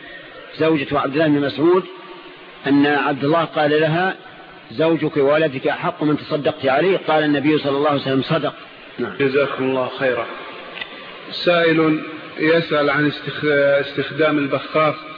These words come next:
Speaker 2: وقطرة الأنف والكحل في أثناء رمضان.
Speaker 1: نعم. آه، العين والأنف والفم. والآن يسأل عن ثلاث أشياء.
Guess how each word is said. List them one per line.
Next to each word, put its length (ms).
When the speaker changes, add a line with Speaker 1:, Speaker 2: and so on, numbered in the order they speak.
Speaker 2:
وقطرة 1000
الأنف 420
والكحل 640
في 400
أثناء 320
رمضان. 400
Speaker 1:
نعم. 220
آه، 360
العين 580
والأنف 680
والفم. 380
والآن 380
يسأل 220
عن 100
ثلاث 280
أشياء. 300